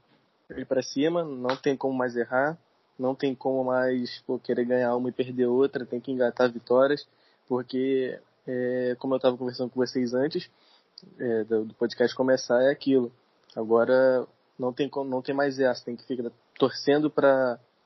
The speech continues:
pra Operário, pra Avaí, pra Náutico perder e a gente ganhar pra, pra subir posições. Porque a gente tá vendo o Coritiba se distanciar, Botafogo daqui a pouco se distanciando,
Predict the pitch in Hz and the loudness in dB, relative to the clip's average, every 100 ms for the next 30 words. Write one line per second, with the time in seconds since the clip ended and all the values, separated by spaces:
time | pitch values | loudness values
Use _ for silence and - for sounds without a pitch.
0 | _ _ _ _ - 120 123 123 123 117 | _ _ _ _ -6 -2 -2 0 0 4
1 | 127 135 131 123 - 120 120 123 127 - | 4 4 0 -4 -4 -4 -2 -4 -4 -4
2 | 123 120 131 - 127 139 123 120 131 151 | -6 -4 -6 -6 -8 -6 -6 -4 -2 -2
3 | - _ _ _ _ _ _ _ _ 147 | -6 _ _ _ _ _ _ _ _ -2
4 | 139 135 131 135 139 131 127 135 135 139 | 0 0 -6 -4 -2 0 0 0 -2 -2
5 | 143 147 143 139 139 _ _ _ _ - | -2 -2 -6 -8 -12 _ _ _ _ -4
6 | 131 - - 127 131 143 143 - 135 120 | -2 -2 -4 -4 -2 0 -2 -2 -4 -4
7 | - _ _ _ _ _ 117 117 123 120 | -8 _ _ _ _ _ -6 -2 -2 0
8 | 131 120 127 131 120 127 120 147 143 139 | 0 2 0 -2 0 0 0 0 0 0
9 | 139 - 139 - 127 127 131 123 120 120 | -6 -4 -4 -2 0 2 2 0 -2 -4
10 | - 139 139 - 131 147 - 147 - 143 | -4 -2 0 2 0 0 -4 -10 -6 -6
11 | 135 131 123 143 | -4 -4 -4 -6